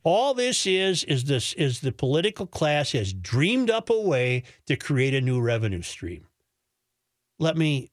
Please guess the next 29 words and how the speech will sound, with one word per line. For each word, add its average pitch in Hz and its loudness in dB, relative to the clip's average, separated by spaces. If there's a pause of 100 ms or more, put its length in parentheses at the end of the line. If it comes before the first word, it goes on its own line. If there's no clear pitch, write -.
(120)
perform 123 2
my 113 0
role 104 0 (800)
as 98 -4
the 110 -4
speed 147 -2
bump. 82 -8 (1300)
That's 247 4
how 302 2
you've 254 0
got 214 0
to 185 0
look 180 0
at 160 0 (120)
anything 190 0 (260)
that 170 2
arises 147 -2 (380)
from 160 0
any 208 0 (280)
politically 185 2
driven 151 2 (120)
effort 135 -2 (340)
to 185 4
combat 147 0 (260)
what 135 2
is 123 0
called 123 0
climate 120 0
change. - -8